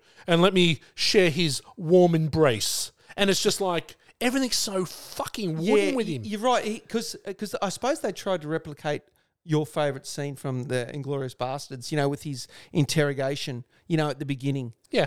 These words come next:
Speaker 2: You know, and they tried to, tried to get him to have this presence, but he didn't. And, and, and his weapon was a freaking walking stick.
Speaker 1: Yeah, it was, yeah.
Speaker 2: It was like, "That's the shittest stick. That's,
Speaker 1: Yeah.
Speaker 2: that's your wep-," like, man, oh man.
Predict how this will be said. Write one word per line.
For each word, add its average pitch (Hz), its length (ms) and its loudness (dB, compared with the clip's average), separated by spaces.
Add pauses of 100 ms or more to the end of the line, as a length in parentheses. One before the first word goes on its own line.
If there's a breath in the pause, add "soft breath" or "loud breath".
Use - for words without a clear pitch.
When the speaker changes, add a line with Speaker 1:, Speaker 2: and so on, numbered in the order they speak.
Speaker 2:
You 160 140 -2
know, 151 120 0
and 156 120 -2
they 151 80 -4
tried 180 320 0
to, 160 260 -2
tried 247 260 -2
to 262 40 -10
get 240 160 -6
him 220 160 -6
to 180 80 -4
have 165 340 -6 (280 soft breath)
this 143 160 -2
presence, 165 500 -2
but 185 120 -6
he 175 80 -6
didn't. 208 400 -6
And, 202 240 -2
and, 214 180 -4 (340 soft breath)
and 220 120 -2
his 202 140 0
weapon 262 360 -2
was 190 160 -8
a 156 60 -10
freaking 175 480 -6
walking 151 340 -8
stick. - 420 -6
Speaker 1:
Yeah, 170 140 -2
it 107 60 -6 (160)
was, 139 240 -10
yeah. 170 140 2 (680)
Speaker 2:
It 254 60 -2
was 254 120 -4
like, 269 180 -4 (100)
"That's 285 260 -4
the - 140 -6
shittest 247 380 0
stick. - 840 -4 (460)
That's, 139 220 -2
Speaker 1:
Yeah. 127 60 -2 (100)
Speaker 2:
that's 247 240 -2
your 240 80 -4
wep-," 214 300 -2
like, 220 180 -6 (280)
man, 226 360 0
oh 131 120 -6
man. 139 360 -8